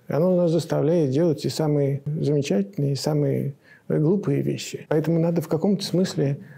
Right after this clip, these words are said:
научиться, э, собственное, э, вот это одиночество, естественное для каждого человека, принимать, смириться с этим.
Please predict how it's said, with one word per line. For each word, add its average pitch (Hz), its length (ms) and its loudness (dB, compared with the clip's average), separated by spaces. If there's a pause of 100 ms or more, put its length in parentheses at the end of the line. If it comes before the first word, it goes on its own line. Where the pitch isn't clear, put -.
(220)
научиться, 151 840 0 (340)
э, 214 140 0
собственное, 147 760 -2 (120)
э, 147 260 0 (140)
вот 147 220 -2
это 131 220 -2
одиночество, 139 760 0 (100)
естественное 143 760 -2
для 127 120 -2
каждого 127 360 -2
человека, 135 640 -4 (100)
принимать, 151 560 0
смириться 160 520 0
с - 100 -8
этим. - 300 -10